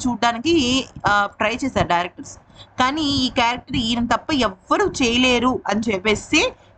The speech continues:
ఈ క్యారెక్టర్ ముగించడం జరిగింది. నిజానికి చిన్ని కథ ప్రకారం అయితే ఇది అసలు కథ కాదు, వేరే కథ అనమాట. కానీ సుష్మా కిరణ్ వాళ్ళ హస్బెండ్ రవి కిరణ్ అంటే సత్యం బాబుకి వేరే ఒక, ఆ, సీరియల్లో అవకాశం రావడంతో ఆయన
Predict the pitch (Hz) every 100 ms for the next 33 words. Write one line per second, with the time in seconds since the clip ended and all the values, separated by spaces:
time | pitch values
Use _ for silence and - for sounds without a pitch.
0 | 247 247 233 233 262 269 254 214 247 247
1 | - 254 240 175 165 170 - - - 202
2 | 262 277 277 269 240 262 - - - 254
3 | 269 320 320 269 220 277 294 262 262 254
4 | 240 247 294 226 269 262 269 233 202 202
5 | - 180 185 _ _ _ - 202 233 294
6 | - 202 170 160 156 - - _ _ -
7 | 226 247 277 247 254 254 - 277 277 277
8 | 254 247 226 233 190 220 226 202 208 240
9 | 240 196 180 247 196 - 269 277 269 214
10 | - 202 180 208 277 277 254 240 196 -
11 | _ - - - 202 202 254 269 262 226
12 | 208 247 247 269 208 190 190 202 294 285
13 | 208